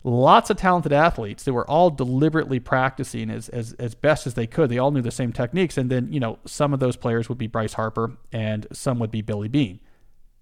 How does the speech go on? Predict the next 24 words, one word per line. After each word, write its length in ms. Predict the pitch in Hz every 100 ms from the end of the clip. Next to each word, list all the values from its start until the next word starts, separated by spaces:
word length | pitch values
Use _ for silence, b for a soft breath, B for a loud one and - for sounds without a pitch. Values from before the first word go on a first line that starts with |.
| - - _ _ _ _ _ - _ _ _ _ _ _ -
So 340 | - 110 101
he 160 | 107 135
was 100 | 135
like, 100 | 139
"I 80 | 175
don't, 200 | 160 151
I 80 |
don't 140 | 175 151
get 160 | 151
this. 300 | - 139 95
I 120 | 120 127
think, 280 | 147 120
I 100 | 135
think 180 | 127 139
there's 160 | 123 117
these 160 | 120
natural 280 | 120 123 123
skills 240 | - 117 113
that 80 |
matter." 220 | 143 196 120
But 160 | 143
here's 220 | - 196
my 140 | - 123
point. 340 | - 220 160